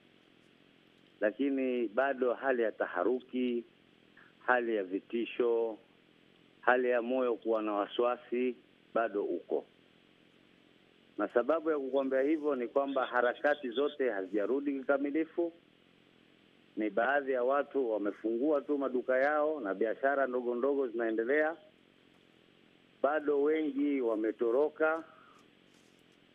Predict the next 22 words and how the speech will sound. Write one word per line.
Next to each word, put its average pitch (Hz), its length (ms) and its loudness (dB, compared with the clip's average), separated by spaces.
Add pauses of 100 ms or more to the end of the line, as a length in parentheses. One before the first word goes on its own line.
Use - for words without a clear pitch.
(320)
wakiwa 123 440 0
ni 107 60 -4
Waislamu, 143 880 0
wakiwa 123 340 -2
ni 107 80 -4
Wakristo, 123 800 -2 (1040)
lakini 131 380 0
wengi 135 340 2
wametoroka 113 680 0
Mpeketoni. 143 720 0 (1160)
Hali 143 300 2
ya 127 140 0
hapo 135 340 2
bado 127 360 0
iko 113 180 -2
na 98 100 -4
taharuki 120 640 0 (1400)
na 110 120 0
biashara 135 540 0
pia 131 260 -2
bado 117 320 -2
haijarudi. 98 680 -2